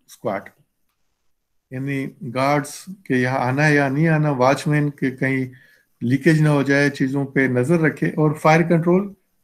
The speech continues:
अ, हादसे की सूरत में क्या क्या होना चाहिए। तो ये है प्लांट प्रोटेक्शन। <clears throat> Incorporation of these functions with maintenance engineering is generally common practice।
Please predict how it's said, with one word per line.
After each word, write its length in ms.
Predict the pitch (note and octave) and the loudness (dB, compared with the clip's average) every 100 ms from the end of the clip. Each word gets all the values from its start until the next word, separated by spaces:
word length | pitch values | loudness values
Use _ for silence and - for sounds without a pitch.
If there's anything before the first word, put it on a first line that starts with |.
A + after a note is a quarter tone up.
| _ | _
अ, 80 | A#2+ | -10
हादसे 380 | A2+ A#2 B2 D3+ | -2 -2 -2 -4
की 160 | D3 D3 | -2 -2
सूरत 320 | - C#3 C3+ | 0 0 0
में 280 | C#3 C3+ C3+ - _ _ | -2 -2 -4 -12 _ _
क्या 120 | C3+ | -6
क्या 200 | B2+ C#3+ | -2 0
होना 280 | B2+ B2 B2 | 0 0 -2
चाहिए। 340 | B2 A#2 A#2+ F#3 F3+ _ _ _ _ | -2 -2 -2 -4 -8 _ _ _ _
तो 360 | C#3 C#3 C#3 C#3 _ _ _ - | 2 2 2 -4 _ _ _ -8
ये 200 | C3 B2+ | -2 0
है 160 | C3 C#3+ | 0 0
प्लांट 320 | D#3 C3+ C3 | -2 -2 -2
प्रोटेक्शन। 540 | B2+ C#3 C3 B2+ F#3+ A#3 - _ _ - | -2 -4 -4 0 0 0 -4 _ _ -12
<clears throat> 20 | D#3 E3+ E3 E3 - _ _ _ _ _ - - - - - | -2 0 0 0 -8 _ _ _ _ _ -20 -20 -20 -6 2
Incorporation 560 | D3 E3 E3 F3 F3 B3 | 4 6 4 4 6 6
of 100 | A#3+ | 6
these 220 | A3 A#3+ G#3+ | 6 6 4
functions 360 | F#3 - A3 F#3+ | 2 4 4 6
with 140 | F3 | 2
maintenance 500 | D3 C3+ D#3+ A3 G#3+ | 2 2 4 4 4
engineering 500 | G3 E3 D#3+ D#3+ E3 E3 - _ _ _ F3 | 4 4 4 2 0 -2 -10 _ _ _ 0
is 100 | G3 D#3+ | 2 2
generally 540 | D#3 D3+ D3+ E3 E3 | 4 4 4 2 0
common 220 | C3+ C3 B2+ | -4 -4 -4
practice। 460 | D3+ D3 - - | -4 -4 -6 -10